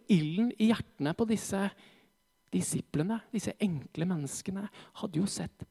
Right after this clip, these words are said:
Jerus-, satt Jerusalem på hodet. Den ilden de bar med seg, hadde jo satt Jerusalem, Judea, ja, hele den kjente verden på hodet. Den ilden de bar med seg, skapte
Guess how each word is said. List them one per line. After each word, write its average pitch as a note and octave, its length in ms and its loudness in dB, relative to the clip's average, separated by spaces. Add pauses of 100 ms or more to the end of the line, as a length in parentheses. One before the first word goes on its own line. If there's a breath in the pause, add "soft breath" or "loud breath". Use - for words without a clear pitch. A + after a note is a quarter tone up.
(100)
Jerus-, F3 400 2
satt - 240 -10
Jerusalem F3 500 2
på F#3+ 140 -6 (160)
hodet. - 380 -4 (1160 soft breath)
Den F#3 140 4 (160)
ilden D#3+ 320 2
de F#3+ 120 4
bar D3+ 220 0
med C3+ 140 -4
seg, - 180 -12 (160 loud breath)
hadde F3+ 160 2
jo F3+ 100 8
satt - 220 -4 (140 loud breath)
Jerusalem, G3 560 6
Judea, D#3+ 480 6
ja, - 80 -6 (100)
hele C#3 240 4
den D3+ 140 0
kjente D3 340 0
verden B2+ 300 -2 (180 loud breath)
på G3+ 220 4 (260)
hodet. D#4 380 4 (2750)
Den A#3+ 300 6 (260)
ilden G3+ 320 4
de G#3+ 160 2
bar F#3+ 160 4
med D#3 160 -2
seg, - 140 -8 (640 soft breath)
skapte - 720 0